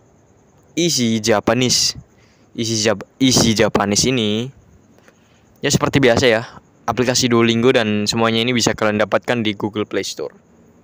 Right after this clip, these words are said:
Terus, Easy Ja-, Japanese ini dia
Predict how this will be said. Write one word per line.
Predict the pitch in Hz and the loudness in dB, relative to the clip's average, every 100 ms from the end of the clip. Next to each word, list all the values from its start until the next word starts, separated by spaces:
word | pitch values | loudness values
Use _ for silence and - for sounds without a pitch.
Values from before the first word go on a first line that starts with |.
| _ _ _ _ _ _ _ _ _ _ _ _ _ _ _ _ _ _ _ _ - | _ _ _ _ _ _ _ _ _ _ _ _ _ _ _ _ _ _ _ _ -6
Terus, | 127 139 - | -2 0 0
Easy | 120 113 110 | -2 0 2
Ja-, | 107 | 0
Japanese | 104 110 110 117 143 | 2 0 0 -2 -4
ini | 123 127 - - - _ _ _ - | -4 -6 -12 -20 -20 _ _ _ -8
dia | 104 101 113 120 120 120 | -6 -2 0 0 0 -4